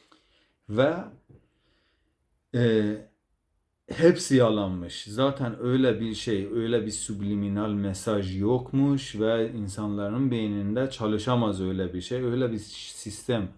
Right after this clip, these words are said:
baştan bile yokmuş. Ama, e, şirketler bunu yapmaya devam ediyorlar ve gerçekten görmüşler ki bunun ne kadar etkisi varmış ve ne kadar satışlar artmış. Bununla ilgili ben çok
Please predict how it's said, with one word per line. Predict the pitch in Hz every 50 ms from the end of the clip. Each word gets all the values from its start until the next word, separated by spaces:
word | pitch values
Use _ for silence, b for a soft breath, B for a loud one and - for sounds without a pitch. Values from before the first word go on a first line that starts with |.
| _ - - - _ _ -
baştan | - 107 104 95 - - - 139 135 127 113
bile | 104 101 98
yokmuş. | 95 90 87 87 - - - 71 69 - - - - b b b b b b -
Ama, | - 123 135 143 151 160 170 175 170 165 165 b b b b b b b b -
e, | 104 101 101 98 98 98 95 - -
şirketler | - - - 117 101 - 123 120 107 95 - 127 123 113 107 101 92
bunu | 101 107 107 117
yapmaya | 120 117 107 101 98 - 107 107 107 104 98 98
devam | 104 101 98 113 123 131 143 151
ediyorlar | 151 147 143 160 160 160 156 156 160 156 151 139 120
ve | 123 117 104 95 101 107
gerçekten | 113 117 120 127 123 - 147 143 135 - - 147 143 147 151 139
görmüşler | 131 127 120 113 120 127 127 - - 139 143 139 135
ki | - 139 123
bunun | 120 120 123 131 139
ne | 135 131 131
kadar | 139 135 131 139 139 139 135 131 b b b b b b b -
etkisi | 117 110 - - - 110 104 - 135 131
varmış | 143 147 147 143 147 151 135 - -
ve | 110 107 107
ne | 113 120
kadar | 117 139 127 135 131
satışlar | 123 - - 110 104 - 110 - - 104 98 104 113
artmış. | 120 117 107 98 92 - - 92 80 - - - - _ - - - - _ - - - - - - _ _ _ _ - -
Bununla | 110 113 120 127 139 156 160 165 165 160
ilgili | 160 143 139 139 143 147 165 170 165 B B B B B B B B -
ben | 120 127 143 147 143
çok | 135 - - 151 156 147 -